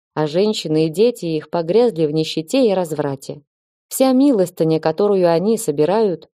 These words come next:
уходит у них на водку. Несчастные рыбаки продают полученные ими вещи, платья, кухонную посуду, мебель, всё, чтобы купить несколько литров этого ужасного кальвадоса, от которого они валятся с ног, как мёртвые.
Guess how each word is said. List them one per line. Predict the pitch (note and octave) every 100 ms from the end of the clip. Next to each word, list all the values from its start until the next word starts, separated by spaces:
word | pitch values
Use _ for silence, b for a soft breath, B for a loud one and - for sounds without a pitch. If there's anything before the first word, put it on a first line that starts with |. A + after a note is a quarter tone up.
| -
уходит | A3+ E4+ B3+ A3
у |
них | G#3+ A#3 G3
на | F#3
водку. | D3+ D3 D3 - - _ _ _ F3
Несчастные | F3+ - F#3 F#3 E3+ E3+
рыбаки | E3+ E3 F3 E3+ A#3
продают | A3 F#3 F#3 G3 B3+ -
полученные | D3+ E3+ A#3 A3+ F#3 F#3+ F3+
ими | G3+ A3 G3
вещи, | F#3+ A3+ - D3 C#3+ _
платья, | - G3+ B3 B3 G3+ F#3 _
кухонную | - D4+ A3 F3+ D#3+
посуду, | D3 C#3+ - A#3+ F#3
мебель, | D#3 F3 B3 F#3+ F3 _ -
всё, | - D4+
чтобы | - A#3+ F#3+
купить | F#3+ G3+ C4+ C4+ F#3+
несколько | B3+ D#4 B3 A3+ G3
литров | B3 C4+ G3 E3+
этого | D3+ D#3
ужасного | D#3+ E3+ F#3+ C4+ B3 A3+ G#3+
кальвадоса, | G#3+ F#3+ F3+ F3+ E3+ D#3 D3 D3 C3+ _ _
от | - E3
которого | E3 E3 F#3 E3+ E3
они | D#3+ F#3+ A3+
валятся | F3 G3+ E3+ - E3
с | D#3 -
ног, | E3 G#3+ - _
как | G3 G#3+ -
мёртвые. | D3+ D#3+ D#3 _ D3 C#3